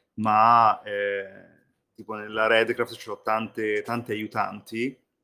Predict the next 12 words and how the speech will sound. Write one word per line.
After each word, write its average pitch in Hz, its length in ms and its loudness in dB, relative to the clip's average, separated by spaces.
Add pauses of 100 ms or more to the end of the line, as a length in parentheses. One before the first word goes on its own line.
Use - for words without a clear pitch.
(200)
e 117 760 2
il 113 160 -4
mio 123 160 6
lavoro 139 600 4
mi 110 680 -2
permette 135 480 -4
di 123 100 -10
gestirli 120 680 0
tutti 127 380 -6
senza, 101 760 -4
senza - 320 -12
problemi, 110 440 -4